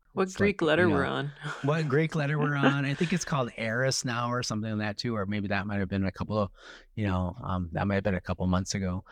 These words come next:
Speaker 2: But the point is, is that it is a virus that continues to mutate and change. And so what that means is that, you know, there's always the potential that you could,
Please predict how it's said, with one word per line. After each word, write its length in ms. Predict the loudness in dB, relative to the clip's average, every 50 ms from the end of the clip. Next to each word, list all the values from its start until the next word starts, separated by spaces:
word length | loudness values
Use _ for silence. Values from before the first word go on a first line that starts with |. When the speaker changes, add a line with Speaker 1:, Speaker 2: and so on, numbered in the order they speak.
| -14 -6
Speaker 2:
But 260 | -4 -4 -4 -4 _ -8
the 80 | -8
point 340 | -6 0 2 2 2 2 2
is, 240 | 0 0 0 0 -2
is 140 | -2 -2 0
that 200 | 0 2 2 2 2
it 140 | 0 -2 0
is 200 | -2 -2 0 -2
a 100 | -2 0
virus 480 | 2 2 4 4 4 2 2 0 0
that 180 | 0 -2 -2 -2
continues 600 | -4 -4 -4 -4 -2 -2 0 0 0 0 -2 -4
to 100 | -4 -2
mutate 440 | -2 0 0 -2 -2 -4 -4 -4 -2
and 140 | -2 -2 -2
change. 540 | -2 -2 -2 -2 0 2 2 2 0 -2 -6 -16 -18 -10 -6
And 120 | -4 -4
so 120 | -2 -2 -2
what 140 | -2 2 2
that 200 | 2 2 2 0
means 400 | 2 4 4 4 4 4 2 0
is 180 | -4 -4 -2
that, 320 | 0 0 2 2 0 -2 -2
you 160 | -2 0 0
know, 300 | 2 0 0 -2 -4 -8 _ -20 -20 _ _ _ _ _ -8
there's 840 | -4 -2 0 2 4 4 2 2 0 -2 -4 -4 -4 -4 -4 -6 -6 -10 -16 _ _ _ -2
always 380 | 2 4 4 4 4 4 2 0
the 120 | -2 -4
potential 640 | -4 -4 -4 -2 -2 -2 -2 -2 -2 -4 -4 -2 0
that 360 | 0 2 2 2 2 0 -2 -6 -6
you 480 | -4 -2 0 2 2 0 0 -2 -6 -8 -12 -20 -20 _ _ _ _
could, 720 | -10 -6 -4 -2 0 0 2 2 2 0 0 -2 -4 -8